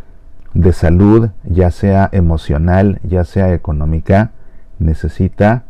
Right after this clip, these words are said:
de la ayuda de los que lo rodean. Y si tú te encuentras en necesidad, necesitas de la ayuda de los que te rodean.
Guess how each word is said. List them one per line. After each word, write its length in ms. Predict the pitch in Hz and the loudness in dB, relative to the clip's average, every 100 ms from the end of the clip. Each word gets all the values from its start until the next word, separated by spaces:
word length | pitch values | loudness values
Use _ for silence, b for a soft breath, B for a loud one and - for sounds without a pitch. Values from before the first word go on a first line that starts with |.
| - | -2
de 160 | 90 | 2
la 180 | 87 90 | 4 4
ayuda 720 | 90 90 113 120 107 107 117 - - - - - | 4 4 4 6 6 6 2 -4 -16 -16 -8 -2
de 140 | 92 95 | 2 4
los 200 | 98 - | 2 2
que 120 | 104 | 2
lo 140 | 104 | 4
rodean. 560 | 101 107 127 123 95 92 - - - - - | 4 4 2 2 0 -4 -14 -20 -20 -14 -2
Y 140 | 107 | 0
si 160 | - 110 | 2 2
tú 280 | - 202 | 4 4
te 140 | 285 131 | 4 2
encuentras 560 | 98 101 98 98 95 | 4 4 4 2 2
en 80 | 92 | 2
necesidad, 760 | 92 - 92 - 80 80 139 - - - - - | 0 -2 -4 0 2 2 0 -4 -14 -20 -16 0
necesitas 960 | 110 113 123 - 233 - 127 139 - - | 2 2 0 0 0 2 0 0 -4 0
de 160 | 107 | 4
la 100 | 104 | 4
ayuda 400 | 101 95 147 202 | 4 4 4 4
de 80 | 202 | 4
los 180 | 151 107 | 4 2
que 100 | 98 | 0
te 180 | - 90 | -2 -2
rodean. 460 | 87 90 127 139 | 0 2 2 2